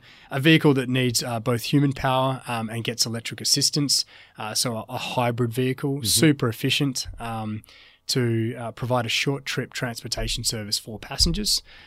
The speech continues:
Speaker 1: Um, that's how we launched. Um, we sort of, uh, we launched at the same time that, uh, other companies were launching in Adelaide, uh, one starting with you. Um, so there's, there's this thing that's happening globally, uh, where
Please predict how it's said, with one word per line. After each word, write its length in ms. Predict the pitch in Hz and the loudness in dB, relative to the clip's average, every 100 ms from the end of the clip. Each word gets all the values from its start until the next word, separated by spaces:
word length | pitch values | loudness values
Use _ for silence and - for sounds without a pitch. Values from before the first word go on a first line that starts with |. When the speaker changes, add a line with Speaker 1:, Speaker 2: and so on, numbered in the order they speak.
| - - | -18 -8
Speaker 1:
Um, 380 | 113 110 107 - - | -6 -4 -6 -10 -4
that's 260 | 139 131 - | 0 0 0
how 160 | 120 | 0
we 120 | 110 | -2
launched. 540 | 110 139 202 - - - - | 0 0 0 0 -6 -8 -10
Um, 360 | 117 110 107 | -6 -6 -4
we 60 | 113 | -2
sort 200 | - 120 | -2 -2
of, 160 | 107 - _ - - _ | -6 -10 _ -20 -20 _
uh, 500 | 117 107 107 110 110 - - | -12 -10 -10 -10 -12 -14 -20
we 260 | 120 117 | -10 -6
launched 360 | 117 120 123 - | -2 0 0 -4
at 60 | 113 | 0
the 60 | |
same 300 | - 120 113 | 2 2 -2
time 400 | - 120 117 113 | -4 -2 -2 -2
that, 280 | 110 107 - | -4 -6 -8
uh, 200 | 110 107 - | -8 -12 -6
other 380 | 135 151 151 139 _ _ _ _ | -2 0 0 -4 _ _ _ _
companies 480 | - 156 160 160 151 | 0 2 4 4 4
were 80 | 156 | 4
launching 380 | 156 160 - 160 | 4 4 2 2
in 80 | |
Adelaide, 500 | 139 160 175 185 175 | 2 0 2 2 0
uh, 220 | - 117 110 | -6 -6 -4
one 180 | 123 | 0
starting 400 | 123 - 123 113 | 2 2 0 -2
with 160 | 110 104 | -4 -4
you. 360 | 117 165 196 190 _ - - - | 2 4 4 0 _ -20 -10 -6
Um, 460 | 120 117 113 110 113 | -2 -2 0 -2 -2
so 380 | - 127 113 117 | 0 0 -2 -4
there's, 300 | 131 135 - | 0 2 2
there's 300 | 143 143 135 | 2 2 2
this 180 | 139 - | 4 4
thing 220 | 160 156 | 4 0
that's 140 | 123 | 0
happening 500 | - 131 120 113 107 | -2 -4 -4 -8 -8
globally, 680 | - 123 135 127 110 110 120 - - - - | -6 -2 0 -2 -4 -6 -8 -14 -20 -20 -12
uh, 220 | 117 107 | -10 -8
where 540 | 110 113 113 110 110 | -6 -2 0 0 -4